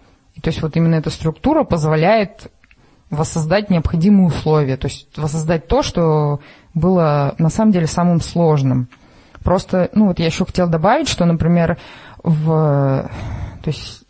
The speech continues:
изучая микроорганизмы, которые, например, живут в человеке, там, их можно выращивать культуральным способом, то есть в чашках Петри, в пробирках, они спокойно выводятся и растут. А те, которые растут в природе,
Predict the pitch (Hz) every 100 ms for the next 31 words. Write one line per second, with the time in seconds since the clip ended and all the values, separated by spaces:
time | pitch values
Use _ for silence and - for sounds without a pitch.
0 | - 190 185 - 214 208 196 190 196 220
1 | 208 - 170 185 - 185 165 185 202 -
2 | - - _ _ _ _ - - 160 247
3 | 330 381 - - 147 147 - _ - 269
4 | - 247 247 233 185 202 262 214 - 202
5 | 220 208 175 156 - - 262 285 190 175
6 | 156 151 - - 175 - 156 - - 247
7 | 277 202 - - 165 156 233 359 180 -
8 | - - 180 247 - - 185 185 170 151
9 | 151 180 294 277 - 170 196 - 156 139
10 | - - - 160 156 220 233 240 226 214
11 | 202 - - 196 - - 202 202 262 392
12 | 240 160 143